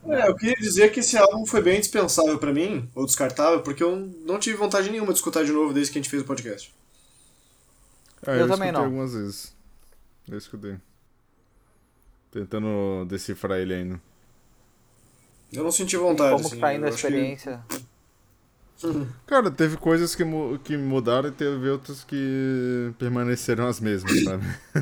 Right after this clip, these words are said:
Speaker 2: <laughs>
Speaker 3: Certo.
Speaker 2: Mas tô esperando chegar meu vinil aí pra poder fazer o rolê do tomar um vinho e escutar esse álbum pra ver se
Speaker 3: Se melhora.
Speaker 2: se, se melhora.
Speaker 3: Fica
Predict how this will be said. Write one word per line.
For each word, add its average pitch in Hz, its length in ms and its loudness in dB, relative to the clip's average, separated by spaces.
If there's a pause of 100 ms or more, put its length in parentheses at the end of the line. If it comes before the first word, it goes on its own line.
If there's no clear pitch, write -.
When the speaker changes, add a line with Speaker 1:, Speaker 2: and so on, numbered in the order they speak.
(140)
Speaker 2:
<laughs> 160 480 -14
Speaker 3:
Certo. 113 320 -2
Speaker 2:
Mas 104 960 0 (240)
tô 120 80 -2
esperando 123 300 0
chegar 123 240 0
meu 123 160 2
vinil 113 320 0
aí 107 100 -2
pra 110 180 -6
poder 107 280 -6
fazer 107 320 -4
o 104 240 -4
rolê 104 260 -2
do 98 300 -4
tomar 101 260 -4
um 104 120 -2
vinho 101 320 -4
e - 20 -6
escutar 98 340 -8
esse 98 180 -6
álbum 95 240 -6
pra 101 140 -6
ver 98 160 -4
se 98 340 -12 (800)
Speaker 3:
Se - 140 -16
melhora. 117 460 -2
Speaker 2:
se, 87 520 -4 (480)
se - 140 -10
melhora. 95 420 -4
Speaker 3:
Fica - 240 -8